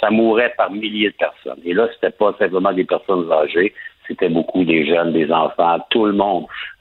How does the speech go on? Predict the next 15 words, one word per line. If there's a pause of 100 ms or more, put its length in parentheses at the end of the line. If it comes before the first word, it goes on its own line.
Euh,
c'était
comme
les
animaux
malades
de
la
peste. (220)
La
crise
de
la
grippe
espagnole